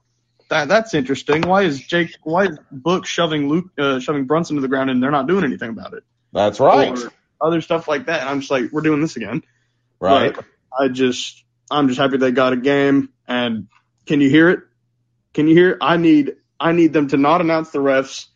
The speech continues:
Speaker 1: and I need that stone cold glass to hit, and Scott Foster comes running out for game four.
Speaker 2: So
Speaker 1: That's what
Speaker 2: they
Speaker 1: I
Speaker 2: were,
Speaker 1: need.
Speaker 2: they were talking about this in the chat. They were talking about this in the chat, and that Luka, like, Scott Foster also hates Luka.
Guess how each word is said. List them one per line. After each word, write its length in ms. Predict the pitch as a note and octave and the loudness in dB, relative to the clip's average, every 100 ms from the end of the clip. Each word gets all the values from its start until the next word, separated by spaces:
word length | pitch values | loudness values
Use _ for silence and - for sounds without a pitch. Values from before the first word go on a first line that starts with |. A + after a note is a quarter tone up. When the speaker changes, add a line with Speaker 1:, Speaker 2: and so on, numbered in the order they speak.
| _ _ C3 | _ _ -6
Speaker 1:
and 140 | C3+ | -2
I 120 | C#3 | 0
need 360 | D3+ C#3+ A#2+ - | 2 0 -2 -2
that 200 | C#3 - | -2 -2
stone 340 | - E3+ E3 | -2 0 2
cold 320 | D#3+ D#3 D#3 C#3+ | 2 2 2 2
glass 300 | C#3+ C#3 - | 2 2 0
to 100 | D3 | 0
hit, 240 | C#3 C3 | 0 0
and 160 | C#3+ C3+ | -4 -4
Scott 300 | - E3 D#3+ | 0 0 2
Foster 380 | D#3 D3 D#3 D3+ | -2 -2 -2 -2
comes 200 | C#3 C3+ | -2 0
running 280 | C#3 C#3 | 0 2
out 220 | C3+ B2+ - | 0 0 -2
for 100 | B2+ | -6
game 240 | B2 B2 | -6 -6
four. 300 | C3 A#2 G#2+ _ _ _ | -4 -4 -6 _ _ _
Speaker 2:
So 160 | - G3 | 0 2
Speaker 1:
That's 140 | F#3 | 2
what 80 | D3+ | 2
Speaker 2:
they 60 | G3 | 2
Speaker 1:
I 40 | |
Speaker 2:
were, 80 | G3 | 2
Speaker 1:
need. 200 | - - | -2 0
Speaker 2:
they 100 | G#3 | 2
were 120 | G3+ | 2
talking 260 | G3+ A#3 A#3 | 2 0 2
about 220 | F#3+ E3+ | 0 -2
this 160 | E3 D#3+ | -6 -8
in 60 | |
the 60 | C#3 | -8
chat. 540 | - D3+ C#3 D3+ - - _ _ - | -4 2 4 4 0 -16 _ _ -8
They 80 | D3+ | -6
were 80 | D#3 | -2
talking 180 | F3 | -2
about 220 | F#3 D#3+ C3+ | 0 -4 -4
this 160 | B2+ | -14
in 40 | B2 | -12
the 80 | |
chat, 320 | B2 C3+ C#3 C3+ | -6 0 0 0
and 140 | D3 | -4
that 160 | C#3 A#2 | -4 -4
Luka, 520 | C#3+ D#3 E3 C#3 - | -4 0 2 2 0
like, 240 | C3+ C3+ - | -2 -2 -2
Scott 240 | F3 E3+ | -2 0
Foster 320 | F#3+ F3 D#3+ | 2 0 -2
also 460 | - A#2+ B2+ D3+ C3+ | -2 -2 0 -2 -2
hates 240 | C#3 B2+ | -2 -6
Luka. 500 | A#2 A#2+ C#3+ D3+ D3 | -6 -4 2 2 0